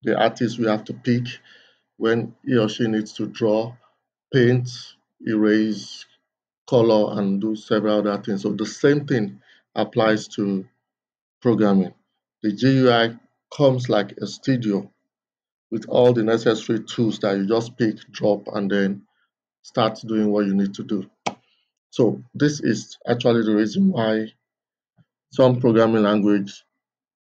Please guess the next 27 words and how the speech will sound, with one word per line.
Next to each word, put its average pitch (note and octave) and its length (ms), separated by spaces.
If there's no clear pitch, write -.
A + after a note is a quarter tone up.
end B2 420
their A2+ 260
I A#2+ 160
D A2+ 180
E G#2+ 60
with G2+ 160
the G#2+ 80
name A2+ 240
studio. G#2 400
Example G#2+ 500
is G2 120
Visual A2 380
Studio, A#2 560
Android G#2+ 360
Studio, G2+ 560
Aptana G#2 480
Studio. F#2+ 500
So A#2+ 100
the A#2 100
fourth C#3+ 320
point G#3+ 320
I A2+ 140
would G#2 160
mention A2+ 440
today G#2+ 340
is G2 200
error A#2 400